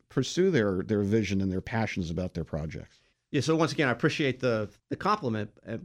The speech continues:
Speaker 2: but I don't really see myself as that unique. Uh, I mean, I think there are a lot of other people in this community that given, you know, the, the opportunity, and I was very fortunate to have the opportunity with darpa to kind of pursue some of the, these things.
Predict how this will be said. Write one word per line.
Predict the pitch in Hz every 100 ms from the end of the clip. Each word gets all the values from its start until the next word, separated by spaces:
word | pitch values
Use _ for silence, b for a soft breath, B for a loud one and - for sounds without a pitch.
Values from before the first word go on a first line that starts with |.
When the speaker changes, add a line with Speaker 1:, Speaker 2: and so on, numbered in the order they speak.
| -
Speaker 2:
but | 156
I | 202
don't | 208
really | 165 160
see | - - 156
myself | 143 117 135 123
as | 107
that | 117 117
unique. | 120 104 120 90 - - - -
Uh, | 92 95
I | 101 107
mean, | 110 107
I |
think | 104 131
there | 113 104
are | 113 127 117 98
a | 107
lot | 104 113 113 107
of | 107 -
other | 113 113 107 101 98 - b b b b _
people | 113 113 110
in |
this | 107 95
community | - 107 110 110 104
that | 101 95
given, | 110 104 101 98 98 -
you | - 101
know, | 98
the, | 95 - -
the | 117 107
opportunity, | 107 - - 143 95 107
and | 113
I | 120
was | 117 92
very | 120 104
fortunate | - 185 185 117 104
to | 104
have | 104 95
the | 104
opportunity | 104 101 - 113 104 98 92
with | 87
darpa | - 113 143 107 87
to |
kind | 98 104
of | 90
pursue | 98 - 220
some | 131 92
of | 87
the, | 85 b b b _
these | 101 92 -
things. | 92 85 - -